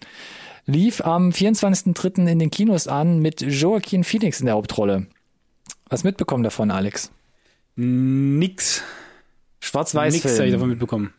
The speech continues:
Speaker 2: Ja, also, also, ja, ja, das hab ich schon
Speaker 1: <laughs>
Speaker 2: mitbekommen, aber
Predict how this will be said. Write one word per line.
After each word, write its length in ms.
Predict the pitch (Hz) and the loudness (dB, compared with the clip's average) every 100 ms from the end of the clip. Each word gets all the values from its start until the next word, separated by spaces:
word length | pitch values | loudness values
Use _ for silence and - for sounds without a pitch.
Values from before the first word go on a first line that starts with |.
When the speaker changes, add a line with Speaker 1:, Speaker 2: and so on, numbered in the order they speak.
| - | -4
Speaker 2:
Ja, 160 | 120 | -2
also, 220 | 120 135 160 | 0 0 0
also, 380 | 151 151 156 | 2 2 2
ja, 200 | 117 120 | 2 2
ja, 220 | 127 131 131 | 2 2 2
das 200 | - 165 | 2 2
hab 100 | 147 | 2
ich 60 | |
schon 100 | 151 | 2
Speaker 1:
<laughs> 0 | |
Speaker 2:
mitbekommen, 420 | 156 147 151 135 | 2 0 0 0
aber 340 | 131 131 127 | 0 2 2